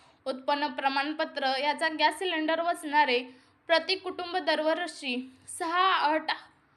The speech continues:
सिलेंडर मिळणार आहे. मित्रांनो, प्रत्येक वर्षी तुम्हाला सहा आणि आठच गॅस सिलेंडर तुम्ही खरेदी करू शकतात.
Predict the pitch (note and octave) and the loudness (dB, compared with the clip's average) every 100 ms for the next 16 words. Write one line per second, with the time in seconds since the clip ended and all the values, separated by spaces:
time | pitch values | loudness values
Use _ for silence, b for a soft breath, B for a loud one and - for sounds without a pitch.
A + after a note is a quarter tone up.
0 | b b b - F4 E4 E4 E4+ E4+ C#4 | b b b -4 0 0 0 -4 -4 0
1 | C#4 C#4+ C4+ D4+ D#4 - D4+ D#4 E4+ F#4 | 2 0 -2 -4 -6 -6 -4 0 0 0
2 | F#4+ F#4 F4+ F4+ F4 G4 - F#4+ F4+ D#4 | -2 -6 -4 0 2 2 0 -2 4 6
3 | C#4 D4+ B B B B - F#4 F4 F#4 | 6 4 B B B B -6 0 4 6
4 | G4+ G4+ G#4 - D#4 E4 F#4+ F4 F4 F4 | 6 4 0 6 8 8 4 4 2 2
5 | F#4+ E4+ D#4+ F4 - E4+ F4+ E4 D4 D4+ | -2 -2 0 0 -2 -8 -6 -4 -4 -4
6 | E4+ E4 D#4+ F#4 F#4 C#4+ C#4+ | -2 -2 -2 -4 0 -2 -2